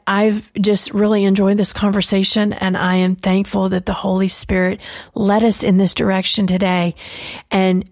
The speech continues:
just know that when it looks like in the natural you have no self-control, you can simply open your mouth <laughs> like I do <laughs> and say,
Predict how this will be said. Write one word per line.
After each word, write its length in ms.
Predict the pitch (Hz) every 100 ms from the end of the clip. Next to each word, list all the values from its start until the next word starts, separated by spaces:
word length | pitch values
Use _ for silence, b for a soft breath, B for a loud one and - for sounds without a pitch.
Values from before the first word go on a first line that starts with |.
| -
just 460 | - 269 269 - 214
know 500 | 214 214 170 180 - B B B B
that 180 | 190 190
when 220 | 202 226
it 120 | 196 -
looks 560 | 208 208 285 330 - -
like 460 | 233 214 208 214 220
in 160 | 208
the 100 | 202
natural 640 | 196 196 196 - 202 180 -
you 200 | 196 226
have 220 | 202 180
no 200 | 180 196
self-control, 760 | 202 226 202 - 190 190 202 180
you 160 | 214
can 200 | 240 190
simply 400 | 170 226 226 240
open 360 | - 226 262 240
your 140 | 262
mouth 600 | 262 214 196 208 - - 220 - - - _ - B 294 277 220
<laughs> 40 | -
like 240 | 180 180
I 220 | - 202
do 380 | 202 190 175 180 - B B
<laughs> 920 | B B 254 - - - - - - 208
and 180 | 208
say, 420 | - 226 196 196